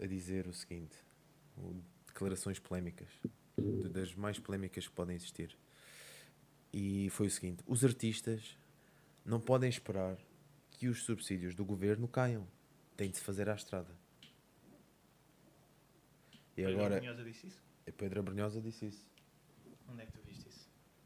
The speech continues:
Speaker 1: Ah, tá mesmo agora à minha frente.
Speaker 2: Sim, mas, pra-,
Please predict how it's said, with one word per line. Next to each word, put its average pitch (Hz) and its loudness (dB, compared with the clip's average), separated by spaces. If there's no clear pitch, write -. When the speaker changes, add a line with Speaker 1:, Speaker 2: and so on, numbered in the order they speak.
Speaker 1:
Ah, 110 2
tá 117 2
mesmo 117 4
agora 117 6
à - 6
minha 117 2
frente. 110 -2
Speaker 2:
Sim, 120 -14
mas, - -20
pra-, 123 -16